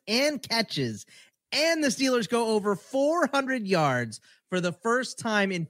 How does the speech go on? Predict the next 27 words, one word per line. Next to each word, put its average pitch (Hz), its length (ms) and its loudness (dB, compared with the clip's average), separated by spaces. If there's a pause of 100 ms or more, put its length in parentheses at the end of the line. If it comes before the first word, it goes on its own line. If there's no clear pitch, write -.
(100)
fifty-eight 262 760 0
games 151 540 -2 (240)
the 156 100 0 (140)
first 226 320 0
week 202 200 -4
after 147 260 0
they 131 100 -2
fire 123 280 -2
Matt 120 300 -2
Canada. 98 380 -8 (400)
I 117 180 0
wonder 131 480 0
what 120 300 -2
the 123 80 0
problem 101 540 -2
was. 92 500 -4 (320)
I 123 80 -4
wonder 127 320 0
what 127 180 -2
the 120 140 0
issue 107 280 -2
was. 90 360 -4 (220)
Sometimes 285 500 0
the 190 80 0
public 175 360 0
is 131 160 -4
right. 101 400 -10